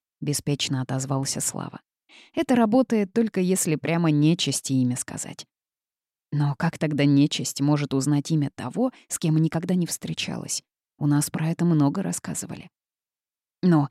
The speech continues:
так можно же не своё имя сказать. Это типа,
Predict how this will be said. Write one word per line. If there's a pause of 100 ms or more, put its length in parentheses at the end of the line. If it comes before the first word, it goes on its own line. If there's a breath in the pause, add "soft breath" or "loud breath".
(260 loud breath)
так
можно
же
не
своё
имя
сказать. (260)
Это
типа,